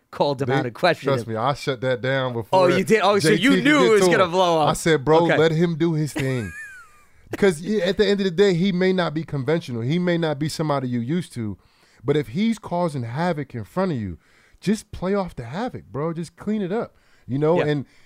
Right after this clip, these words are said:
Speaker 2: like,
Speaker 1: And
Speaker 2: I
Speaker 1: that's something you adjusted to.
Speaker 2: I had to adjust
Speaker 1: Yeah,
Speaker 2: to it
Speaker 1: you had to.
Speaker 2: because I'm
Speaker 1: Sure.
Speaker 2: sitting there trying to play to my gap. My gap's not, it's no longer existing. And
Speaker 1: Yep.
Speaker 2: Snacks done washed the whole gap down.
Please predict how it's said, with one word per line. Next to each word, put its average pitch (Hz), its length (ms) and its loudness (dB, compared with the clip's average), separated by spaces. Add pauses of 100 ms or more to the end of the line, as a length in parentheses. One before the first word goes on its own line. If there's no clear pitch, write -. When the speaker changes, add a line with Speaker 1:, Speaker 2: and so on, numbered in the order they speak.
(220)
Speaker 2:
like, 139 160 -2
Speaker 1:
And 147 100 2
Speaker 2:
I 180 40 4
Speaker 1:
that's 185 120 -2
something 180 240 0
you 143 200 0
adjusted 190 460 -2
to. - 240 -12
Speaker 2:
I 135 80 -2
had 143 340 0
to 262 60 4
adjust 139 400 0
Speaker 1:
Yeah, 151 40 -2
Speaker 2:
to - 0 -
it 135 40 0
Speaker 1:
you 143 60 0
had 208 80 -2
to. 135 60 -2
Speaker 2:
because 156 240 2
I'm 185 160 4
Speaker 1:
Sure. 175 80 2
Speaker 2:
sitting 190 240 0
there 170 120 0
trying 160 200 -4
to 131 80 -2
play 165 180 -2
to 151 80 -2
my 139 180 -2
gap. 131 300 -2
My 151 180 -2
gap's 165 320 -4
not, 156 320 -4
it's 139 220 -6
no 151 180 2
longer 160 360 -2
existing. 107 580 -2 (480)
And 143 260 0
Speaker 1:
Yep. 151 120 -2
Speaker 2:
Snacks 208 380 -2
done 117 260 -4
washed 160 420 -4
the 156 80 -4
whole 175 220 4
gap 143 340 -2
down. 170 380 0